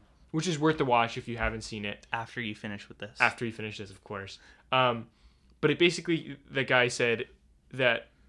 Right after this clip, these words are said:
Speaker 1: in a draft with not that much superstar potential, LaMelo Ball has the greatest potential to be a superstar. But there's obviously with LaMelo Ball a lot of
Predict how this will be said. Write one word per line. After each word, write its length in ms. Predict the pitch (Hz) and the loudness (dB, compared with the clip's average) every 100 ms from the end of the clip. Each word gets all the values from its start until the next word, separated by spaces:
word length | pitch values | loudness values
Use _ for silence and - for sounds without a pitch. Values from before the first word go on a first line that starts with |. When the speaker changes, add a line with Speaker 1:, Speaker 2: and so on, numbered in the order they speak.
| _ | _
Speaker 1:
in 140 | 156 | -2
a 40 | 143 | -2
draft 480 | 123 135 120 123 - | 0 4 6 6 2
with 160 | 123 | -8
not 320 | 127 117 117 127 | -4 0 2 2
that 160 | 120 | 0
much 260 | 117 113 - - | -2 -6 -8 -8
superstar 800 | - 151 135 139 - 131 123 123 | -8 -6 -6 -6 -2 0 0 0
potential, 600 | - 117 113 139 135 - _ _ | -6 -6 -4 -2 -4 -8 _ _
LaMelo 320 | 131 135 131 123 | -2 2 2 2
Ball 160 | 120 | 0
has 240 | 113 113 110 | 0 -6 -8
the 80 | |
greatest 720 | 120 117 113 110 110 - _ - | -10 -4 -2 -2 -4 -8 _ -6
potential 320 | 127 117 117 | -4 -2 -4
to 80 | 110 | -6
be 180 | 117 | -6
a 40 | 110 | -6
superstar. 580 | 120 117 135 165 165 165 _ _ _ _ _ _ _ _ | -6 -6 0 4 4 2 _ _ _ _ _ _ _ _
But 200 | 156 160 | 4 4
there's 220 | 147 131 - | 4 0 0
obviously 560 | 147 139 135 139 139 147 | 6 6 6 2 0 -2
with 120 | 135 | -2
LaMelo 420 | 131 123 123 123 123 | -2 0 2 2 2
Ball 400 | 120 113 127 - _ _ _ _ _ 131 | 0 0 0 -6 _ _ _ _ _ -2
a 40 | |
lot 300 | 120 117 120 | 2 4 4
of 140 | 120 | 2